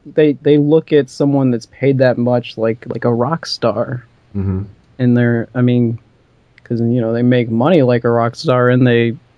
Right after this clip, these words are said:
Speaker 1: and they're, they're, they're, you know, it's almost like they're an actor or a famous,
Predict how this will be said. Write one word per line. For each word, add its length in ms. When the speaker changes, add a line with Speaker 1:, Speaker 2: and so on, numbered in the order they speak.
Speaker 1:
and 260
they're, 260
they're, 320
they're, 260
you 180
know, 180
it's 140
almost 220
like 160
they're 160
an 80
actor 420
or 280
a 60
famous, 680